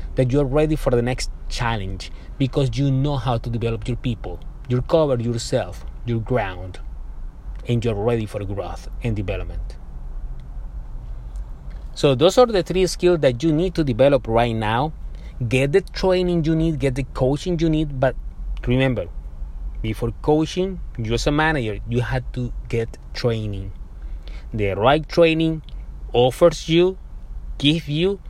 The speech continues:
knowledge and skills. So go out there and get the training you need and develop these three skills. Let's summarize again.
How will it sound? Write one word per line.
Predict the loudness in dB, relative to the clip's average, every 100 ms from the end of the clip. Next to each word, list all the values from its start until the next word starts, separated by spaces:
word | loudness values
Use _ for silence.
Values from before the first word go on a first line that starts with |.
| -12 -10 -8 -4
knowledge | 0 4 6 6 4 0 -4 -8 -8 0
and | 4 6 4
skills. | 0 0 0 0 -4 -12 -12 -2
So | 2 2
go | 4 6 6 4 -2 0
out | 4 6 4 4
there | 2 2 2
and | 2 4
get | 2 2
the |
training | 0 0 2 2 0
you | 0
need | 0 -2 -4 -10 -10 -10 -2
and | 2 4
develop | 4 6 6 6 2
these | 0 0
three | 0 0 0
skills. | -2 -4 -6 -6 -8 -10 -10 -8 -10 -10 -12 -8 0
Let's | 0 2
summarize | 4 4 4 2
again. | 2 2 2